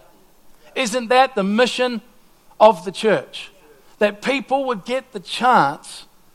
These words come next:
to know Jesus Christ. Today is just another response day. Another day to say yes to God in faith with thanksgiving.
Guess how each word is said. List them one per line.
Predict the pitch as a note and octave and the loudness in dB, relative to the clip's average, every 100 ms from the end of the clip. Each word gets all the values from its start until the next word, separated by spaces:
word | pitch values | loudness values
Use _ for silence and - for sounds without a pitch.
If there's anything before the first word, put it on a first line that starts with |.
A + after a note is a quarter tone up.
| _ _ _ | _ _ _
to | - | -6
know | G3 G3 E3+ | -2 -2 -2
Jesus | F#3+ F#3 D3+ D3 | -6 -8 -10 -14
Christ. | - D#3+ C#3+ A#2 - - - _ _ _ _ _ _ _ _ _ - | -12 -8 -8 -10 -20 -20 -20 _ _ _ _ _ _ _ _ _ -10
Today | E3 F#3+ G#3 | -4 0 2
is | G3 G3 | 2 -2
just | F#3 - | -8 -8
another | D#3+ F3 F3+ E3+ | -2 0 0 -2
response | E3+ - F3+ E3 - | -8 -8 -8 -8 -4
day. | C#3+ A2 F#2+ - - _ _ _ _ _ - D#3+ | -4 -4 -8 -20 -20 _ _ _ _ _ -6 0
Another | E3+ A3 A#3 | 4 4 4
day | F#3+ F3+ G3+ G#3 - - _ _ | 2 2 2 -4 -12 -20 _ _
to | - | -10
say | F#3 F#3 E3+ | -6 -2 -2
yes | E3+ G#3 - | 0 -4 -6
to | G3 | -8
God | F3 E3 F3 E3+ - - | 0 2 2 0 -12 -14
in | E3 C#3+ | -10 -10
faith | - G3+ E3+ E3 - - _ - _ _ _ - | -6 -4 -4 -6 -12 -20 _ -20 _ _ _ -6
with | D#3 | -6
thanksgiving. | - D#3+ D#3 - F3+ D3+ | -2 -4 -4 -4 -4 -6